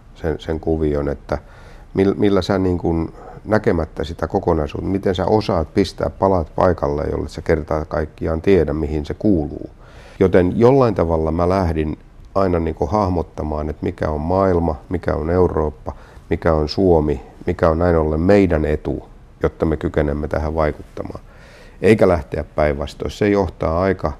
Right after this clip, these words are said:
ikään kuin nyrkit piukassa ja, ja, ja niinku naama kireänä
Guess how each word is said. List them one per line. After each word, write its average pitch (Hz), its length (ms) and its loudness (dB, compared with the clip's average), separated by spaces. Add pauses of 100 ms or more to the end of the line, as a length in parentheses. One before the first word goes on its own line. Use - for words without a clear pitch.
(640)
ikään 82 360 0
kuin 78 400 0 (920)
nyrkit 107 480 0
piukassa 87 560 2
ja, 73 240 -2 (120)
ja, 76 320 -4
ja 76 240 -4
niinku 76 340 -6 (580)
naama 90 320 4
kireänä 73 600 0